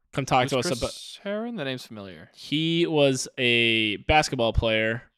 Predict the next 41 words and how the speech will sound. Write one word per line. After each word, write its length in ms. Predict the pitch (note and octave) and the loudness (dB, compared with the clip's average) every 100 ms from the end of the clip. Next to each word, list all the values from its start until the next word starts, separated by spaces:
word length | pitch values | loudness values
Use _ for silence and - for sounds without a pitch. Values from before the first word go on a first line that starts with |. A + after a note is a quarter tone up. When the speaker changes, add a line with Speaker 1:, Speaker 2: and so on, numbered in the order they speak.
| _ | _
Speaker 1:
from 1000 | - B2+ B2 A#2+ A2+ D3 D3+ C#3 B2+ A2+ | -2 0 0 -2 -6 -6 -6 -6 -8 -8
Speaker 2:
Mm. 20 | |
Speaker 1:
Fall 320 | G2+ G#2 A#2 | -4 2 4
River, 280 | C3+ C#3 C#3+ | 6 6 6
Massachusetts, 840 | D3 D3 C#3+ D#3+ - F3 D3 A#2+ - | 6 4 2 -2 2 2 2 -2 -6
kid. 240 | - G#2+ | -2 2
Speaker 2:
Fall 240 | A2+ D3+ E3+ | 4 4 4
River 280 | F3+ E3 D3+ | 2 2 0
kid. 720 | - C3+ B2 A#2+ A2 G2 F#2 | 0 0 2 0 -2 -4 -2
Speaker 1:
And 560 | B2 A#2 A2+ A2+ A2+ A#2 | 0 0 0 -4 -6 -10
he 880 | C#3 B2 A2+ A2+ A2+ A2+ A2 A2 G#2+ | -10 -6 -4 -2 -2 -2 -2 -4 -4
went 220 | A2+ A2+ | -4 -6
to 100 | C3 | -6
UMass 500 | A2+ B2+ C3+ C3 C3 | -4 -2 0 -2 -4
and 60 | B2+ | -6
he 60 | G#2+ | -4
played 300 | B2+ B2+ B2+ | -2 -2 0
there, 320 | A#2 A#2 A#2+ | 0 2 0
and 100 | A#2+ | -4
then 60 | A2 | -8
he 60 | |
did 140 | G#2+ A2 | -6 -8
a 40 | |
bunch 240 | G#2+ A2+ B2+ | -6 -8 -6
of 80 | |
heroin, 500 | B2 A#2+ A2 A2 A2 - | -2 0 0 -4 -8 -10
but 100 | G#2 | -10
he 140 | A#2 | -6
was 120 | G#2+ - | -6 -4
still 240 | B2+ A2 | -4 -4
wicked 300 | A2+ A2 A#2 | -4 -6 -4
good 180 | C3+ A#2+ | -2 0
at 60 | A2+ | 0
basketball, 640 | A#2+ A2 - A#2 A2+ A2 | -2 -2 -4 -4 -2 -2
even 160 | G2+ G#2+ | -4 -6
though 100 | G#2 | -6
he 120 | A#2 | -8
was 80 | G#2+ | -8
high 140 | B2+ A2+ | -6 -8
on 80 | |
heroin. 460 | G#2+ A#2+ G#2+ G#2 G#2 | -6 -6 -4 -8 -10